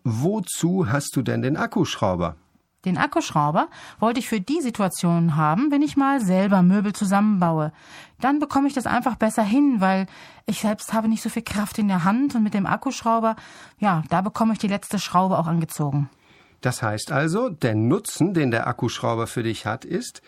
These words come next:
Speaker 1: dass er dir Kraft spart. Oder auch Bequemlichkeit. Kein Mensch will einen Akkuschrauber um des Akkuschraubers willen.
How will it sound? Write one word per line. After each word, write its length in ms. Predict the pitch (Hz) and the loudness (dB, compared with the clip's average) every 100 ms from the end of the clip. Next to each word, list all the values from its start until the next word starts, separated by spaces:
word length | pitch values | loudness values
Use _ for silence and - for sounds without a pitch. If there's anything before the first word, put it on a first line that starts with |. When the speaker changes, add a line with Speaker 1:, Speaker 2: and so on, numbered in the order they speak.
| _ | _
Speaker 1:
dass 200 | - 104 | -8 -6
er 60 | 139 | -2
dir 140 | 160 | -4
Kraft 380 | 175 - 127 - | -4 -2 -4 -4
spart. 580 | - - 92 - - - _ _ _ - _ | -8 -6 -4 -6 -12 -16 _ _ _ -20 _
Oder 460 | - 107 117 139 151 - _ | -4 -2 2 0 0 -8 _
auch 140 | - - | -10 -8
Bequemlichkeit. 1040 | - - 202 147 98 - 98 90 - - _ _ _ _ | -6 0 2 2 0 -2 -4 -4 -10 -20 _ _ _ _
Kein 340 | - 151 208 | 0 2 4
Mensch 340 | 139 131 185 - | 2 2 0 0
will 120 | 156 | 2
einen 180 | 123 117 | 0 0
Akkuschrauber 880 | 127 - 143 - 123 113 110 147 | -2 0 -2 0 0 2 2 0
um 140 | 180 135 | 2 2
des 180 | 143 - | 0 -2
Akkuschraubers 880 | 185 - 285 - 123 110 101 98 | -6 -2 -2 0 0 0 0 -2
willen. 320 | 101 92 82 | -2 -2 -4